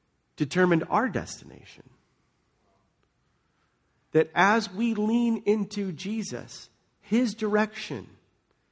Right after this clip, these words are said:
based on his intention, our destination changes. And I'm not talking about heaven or hell. I'm just talking about the general trajectory to have a relationship with God. Everything is open and new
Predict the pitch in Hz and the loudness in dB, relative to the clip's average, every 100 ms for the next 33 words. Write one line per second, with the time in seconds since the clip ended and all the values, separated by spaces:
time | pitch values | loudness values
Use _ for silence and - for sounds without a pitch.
0 | _ _ _ _ _ - 175 190 190 175 | _ _ _ _ _ -2 0 2 2 0
1 | 156 196 190 156 - 190 185 - 117 104 | 0 -2 -2 -4 -4 -4 -4 -6 -8 -8
2 | 104 _ _ _ _ _ _ _ _ _ | -14 _ _ _ _ _ _ _ _ _
3 | _ _ _ _ _ _ _ 147 202 202 | _ _ _ _ _ _ _ 0 0 2
4 | 180 175 175 165 160 160 151 - 180 170 | 0 0 -2 0 0 -2 -8 -4 -2 -2
5 | 95 - - 139 190 233 180 151 123 127 | -4 -14 -10 -6 -6 -4 -2 0 0 -2
6 | 120 127 123 - - 196 202 - 180 175 | -2 -2 -4 -8 -6 -4 -4 -2 -2 0
7 | 156 143 135 123 - 180 185 185 - 160 | 2 2 0 -6 -4 -2 -2 -6 -6 -4
8 | 143 135 - 104 98 - _ _ _ _ | -2 -4 -8 -14 -16 -20 _ _ _ _
9 | _ - 135 123 120 123 131 127 110 - | _ -6 -4 -2 -2 0 -2 -4 -10 -12
10 | - 104 - - - - _ _ _ _ | -14 -16 -18 -16 -16 -20 _ _ _ _
11 | _ _ _ _ _ _ 185 196 190 180 | _ _ _ _ _ _ 0 2 2 2
12 | 185 156 131 - 180 175 180 175 - 127 | 2 2 0 -2 0 0 -2 -2 -6 -6
13 | 117 139 170 127 104 | -2 4 4 4 -2